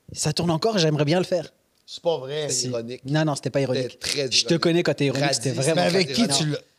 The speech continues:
Speaker 1: C'était
Speaker 3: Je,
Speaker 1: vraiment
Speaker 3: je
Speaker 1: pas ironique.
Speaker 3: dis, je participe à aucun balado, j'en participe le moins possible, je dis non à toutes les balados
Speaker 1: Mais
Speaker 3: parce
Speaker 1: ça,
Speaker 3: que
Speaker 1: c'était pas un balado, c'est une série web.
Speaker 3: Bon, en plus, tu le reconnais que c'est une série web,
Speaker 2: Ouais.
Speaker 3: arrête d'appeler ça un balado d'abord, c'est
Speaker 1: Ben.
Speaker 3: une série web.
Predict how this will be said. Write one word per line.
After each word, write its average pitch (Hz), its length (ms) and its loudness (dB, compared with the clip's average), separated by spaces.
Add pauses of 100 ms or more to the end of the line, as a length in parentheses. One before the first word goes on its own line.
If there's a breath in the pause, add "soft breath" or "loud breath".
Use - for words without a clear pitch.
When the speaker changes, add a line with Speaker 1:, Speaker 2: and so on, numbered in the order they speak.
(120)
Speaker 1:
C'était - 200 -2
Speaker 3:
Je, 123 60 -2
Speaker 1:
vraiment 165 180 2
Speaker 3:
je 175 100 2
Speaker 1:
pas 165 60 4
ironique. 127 180 -4
Speaker 3:
dis, 190 380 -6 (360)
je 123 160 -2
participe 175 440 -2
à 160 200 -2
aucun 165 400 0
balado, 160 640 0
j'en 143 180 0
participe 151 380 -8
le 147 100 -4
moins 151 200 -4
possible, 160 380 -4
je 143 60 -8
dis 123 160 -12
non 160 160 -4
à 147 80 -4
toutes - 240 -14
les 170 80 -6
balados 143 400 -2
Speaker 1:
Mais 170 40 -12
Speaker 3:
parce 143 160 -2
Speaker 1:
ça, 202 80 2
Speaker 3:
que - 20 2
Speaker 1:
c'était - 120 -4
pas 147 120 0
un 143 40 2
balado, 160 360 2
c'est 151 140 -2
une 139 40 0
série 123 220 -2
web. 131 200 0 (200)
Speaker 3:
Bon, 135 300 -4
en 117 100 -14
plus, 131 220 -8
tu 123 120 -8
le 113 140 -8
reconnais 131 280 -4
que 131 60 -12
c'est 123 60 -12
une 120 80 -6
série 120 120 -6
web, 147 180 2
Speaker 2:
Ouais. 170 80 4
Speaker 3:
arrête 123 180 -2
d'appeler 120 240 -8
ça 139 100 -8
un 123 60 -6
balado 120 420 -4
d'abord, 202 320 -6
c'est 117 160 -6
Speaker 1:
Ben. - 160 -10
Speaker 3:
une 98 60 -12
série 160 180 -10
web. 185 240 -10